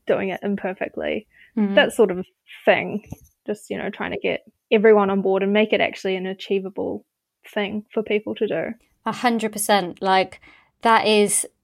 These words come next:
Speaker 2: kind of almost the, the reason why I wanted to do this podcast is because I think people see this kind of zero waste image on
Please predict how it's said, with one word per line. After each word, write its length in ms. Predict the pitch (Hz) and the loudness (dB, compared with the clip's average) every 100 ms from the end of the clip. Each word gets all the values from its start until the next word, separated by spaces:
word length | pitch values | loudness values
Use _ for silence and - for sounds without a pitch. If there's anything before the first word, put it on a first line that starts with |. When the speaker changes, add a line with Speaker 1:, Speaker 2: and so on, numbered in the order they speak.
| _ _ - - - | _ _ -20 -20 -4
Speaker 2:
kind 260 | - 277 | 4 6
of 280 | 269 214 - _ _ _ _ | 4 0 -12 _ _ _ _
almost 300 | 247 247 214 | 2 2 2
the, 160 | 220 214 _ | -4 -6 _
the 180 | - 208 | -6 -2
reason 340 | 214 247 233 220 | 0 0 0 0
why 140 | 208 | 2
I 40 | |
wanted 260 | 196 202 202 | 2 0 -2
to 80 | 190 | -2
do 180 | 220 247 | 0 0
this 160 | 202 | -2
podcast 560 | - 180 170 180 170 - | -2 -4 -2 -4 -4 -6
is 140 | 156 | -8
because 240 | 175 196 196 | -8 -6 -4
I 80 | |
think 440 | 185 208 196 - - - - _ | -2 -2 -2 -6 -16 -20 -20 _
people 320 | - 214 214 208 | -6 -4 -2 -2
see 320 | - 220 208 | 0 2 2
this 340 | 190 180 - | 0 -2 -6
kind 260 | - 196 185 | -8 -6 -4
of 220 | 175 175 - _ 190 | -4 -6 -12 _ -6
zero 360 | 175 196 190 180 | 0 2 2 2
waste 300 | 180 175 - | 0 0 -2
image 380 | 185 180 - | -2 -2 -2
on 300 | 180 170 170 | -2 -2 -4